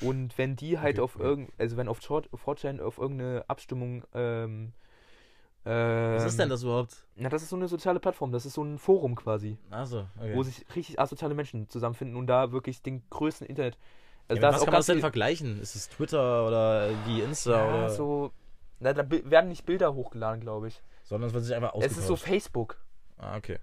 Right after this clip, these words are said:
Speaker 1: Facebook, ja, und Twitter, so
Speaker 2: Ja,
Speaker 1: Facebook,
Speaker 2: Facebook
Speaker 1: Twitter.
Speaker 2: werden halt leider hauptsächlich Bilder hochgeladen.
Speaker 1: Ja,
Speaker 2: Oder?
Speaker 1: dann so, dann so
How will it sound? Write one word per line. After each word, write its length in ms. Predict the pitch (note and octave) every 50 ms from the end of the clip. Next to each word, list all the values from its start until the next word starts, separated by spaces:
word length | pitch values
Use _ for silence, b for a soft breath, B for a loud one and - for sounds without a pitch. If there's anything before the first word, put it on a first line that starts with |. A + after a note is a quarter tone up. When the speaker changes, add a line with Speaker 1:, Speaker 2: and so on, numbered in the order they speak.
| - -
Speaker 1:
Facebook, 460 | - E3+ E3 - - A#2 G#2+ - - -
ja, 180 | - D3+ E3+ F3+
und 160 | E3 E3+ -
Twitter, 280 | - F3 - D3 A#2 G#2+
so 100 | - B2
Speaker 2:
Ja, 80 | F2+ G2
Speaker 1:
Facebook, 140 | G#2+ E3 - B2+
Speaker 2:
Facebook 220 | B2+ - - C3+
Speaker 1:
Twitter. 80 | A#2+ B2+
Speaker 2:
werden 100 | B2+ B2+
halt 100 | C3+ B2 A#2
leider 280 | B2 B2 B2+ A#2+ A#2 A2+
hauptsächlich 360 | B2 A#2+ - A#2 G2+ G#2 G2
Bilder 240 | A2 G#2+ G2+ G2+ G2+
hochgeladen. 520 | G2 G2 - G#2 G2+ G2 G2 G2 G2+ G2 - - -
Speaker 1:
Ja, 220 | - B2+ C3+ C#3+ D3+
Speaker 2:
Oder? 80 | D#3
Speaker 1:
dann 100 | D3+ D#3+
so, 220 | D3 D3+ D#3 D3 -
dann 180 | - C#3+ C#3+
so 260 | D#3 C#3+ D#3 D3+ C3